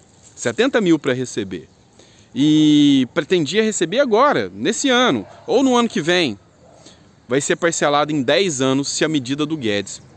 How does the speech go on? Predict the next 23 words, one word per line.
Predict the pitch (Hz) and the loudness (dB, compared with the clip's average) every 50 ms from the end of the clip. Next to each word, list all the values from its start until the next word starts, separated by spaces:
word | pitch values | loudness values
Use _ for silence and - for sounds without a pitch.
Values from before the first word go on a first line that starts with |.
| - - | -6 -4
passar. | - 151 160 - - 117 87 78 - - - - - - - - - - - - - - - - - - | -2 -2 -2 -2 -4 -4 -6 -6 -12 -20 -20 -20 -20 -20 -20 -20 -20 -20 -20 -20 -20 -20 -20 -20 -16 -8
Esse | - 117 - - 143 | -6 -6 -2 -2 -2
é | |
o | |
primeiro | 135 151 151 147 151 165 | 0 0 0 0 0 -2
ponto. | 165 - 117 101 90 87 - - - - - - - - - - - - | -2 -6 -8 -8 -8 -10 -12 -20 -20 -20 -20 -20 -20 -20 -20 -20 -14 -8
O | - 233 | -6 -2
segundo | - - 294 240 254 220 175 | 0 0 2 2 2 0 0
ponto, | 156 - 143 127 113 98 - - - - - - - - - - - - - - | 0 0 2 2 2 -2 -6 -12 -18 -20 -20 -20 -20 -20 -20 -20 -20 -20 -12 -6
a | - 190 190 | -4 -4 -4
forma | - - - - 202 226 262 277 262 233 190 165 | -4 -8 0 2 4 4 6 4 4 4 2 2
de | 151 147 165 | 0 -2 -6
correção | - - 208 233 240 226 233 190 - - - - 226 254 254 247 | -8 -2 0 2 2 2 2 0 0 -2 -2 -2 0 0 0 0
inflacionária | 214 - - 185 165 - - - 156 143 131 127 120 113 110 | 0 0 2 2 2 2 0 0 0 2 2 2 0 0 -2
que | 110 - | -2 -2
eles | 135 127 123 | -4 -2 -2
aplicaram | 131 120 - 123 113 - 143 151 175 170 139 104 90 - - - - - - - - - - | -4 -6 -6 -10 -6 -4 -2 0 0 0 0 -2 -6 -10 -16 -20 -20 -20 -20 -20 -20 -6 -4
é | 170 | -2
abaixo | 202 233 208 151 127 143 147 165 220 220 - - - 180 | -2 -2 -2 -2 0 0 2 0 0 -2 -4 -8 -10 -8
da | 139 110 135 151 170 214 - - - - - - - - - - - - - - - - | -2 -2 0 0 0 -2 -4 -10 -20 -20 -20 -20 -20 -20 -20 -20 -20 -20 -20 -20 -4 0
prevista | 247 262 247 202 131 139 147 160 - 185 | 2 2 2 0 0 -4 -6 -2 -2 -2
pra | - 190 180 | -2 0 -2
inflação. | 180 - - 202 214 - - 180 151 131 117 113 | -2 0 -2 -2 -2 -2 -2 -2 -2 -2 -4 -6